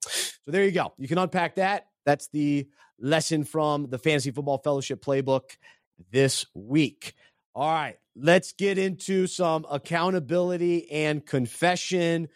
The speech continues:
and I'll, uh, I'll do two quick ones here. So I started Giovanni Bernard for the second time this year. It's like I'm delusional. Like, for some reason, I think he's gonna be this contributor where I just, in my mind, I can see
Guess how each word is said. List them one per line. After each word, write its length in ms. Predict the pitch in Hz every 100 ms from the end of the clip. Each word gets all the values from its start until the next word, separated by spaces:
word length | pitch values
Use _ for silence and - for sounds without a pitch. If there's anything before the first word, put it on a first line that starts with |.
| - - _
and 400 | 127 139 139 135
I'll, 320 | 131 139 143 143
uh, 240 | 143 139
I'll 100 | 143
do 180 | 139 143 - -
two 160 | - 175
quick 300 | - 165 156
ones 260 | 139 123
here. 360 | - 127 120 107 _ - _
So 400 | - 185 170 165
I 100 | 180
started 600 | 170 - 262 294 247 185 135 _ 113
Giovanni 680 | 135 208 190 160 170 170
Bernard 540 | 147 143 131 120 117 107
for 160 | 180
the 80 | 170
second 340 | - 233 226
time 300 | - 156 147
this 240 | 135 123 -
year. 320 | 107 101 95 _ _ 196
It's 100 | 220
like 120 | 277
I'm 200 | 269 139
delusional. 600 | 170 151 147 113 107 80
Like, 220 | 127 151
for 100 | 190
some 180 | 175 233
reason, 300 | 226 196 196
I 80 | 160
think 220 | 185 170
he's 140 | 175
gonna 180 | 151 160
be 100 | 143
this 160 | 151 147
contributor 800 | - 135 - 151 151 139 131 120 _ _ -
where 160 | 170
I 100 | 160
just, 260 | 160 208 - _ _
in 140 | 185 180
my 100 | 170
mind, 540 | 160 170 175 170 160
I 120 | 151
can 180 | 156 151
see 640 | 139 - 190 185 175 151